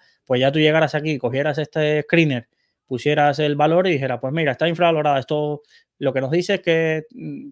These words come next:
pode-, generalmente podremos, eh, ganar dinero con ella a mediado plazo, a medio plazo". Pues ya sería así de fácil, pero realmente los números pueden cambiar mucho según estimación u otra y además que el futuro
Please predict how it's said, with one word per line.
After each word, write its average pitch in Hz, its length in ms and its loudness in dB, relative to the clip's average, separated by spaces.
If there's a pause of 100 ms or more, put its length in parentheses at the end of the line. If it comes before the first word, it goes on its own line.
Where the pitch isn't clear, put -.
pode-, 143 580 -2
generalmente 156 500 -4
podremos, 156 720 -6
eh, 135 460 -6
ganar 143 280 -4
dinero 147 300 -6
con 143 160 -8
ella 160 500 -4
a 127 40 -10
mediado 135 360 -2
plazo, - 320 -6 (520)
a 131 80 -12
medio 143 220 -2
plazo". - 280 -14 (100)
Pues 113 180 -10
ya 120 120 -6
sería 127 260 -4
así 147 120 -6
de 139 80 0
fácil, 139 280 -8
pero 113 220 -10
realmente 123 480 -8 (340)
los 127 220 -4
números 139 280 0
pueden 151 180 0
cambiar 143 300 0
mucho 143 260 -6
según 139 240 -6
estimación 135 420 -8
u 139 40 -4
otra 165 160 -4
y 147 60 0
además 135 260 -4
que - 80 -10
el 110 80 -6
futuro 143 380 -6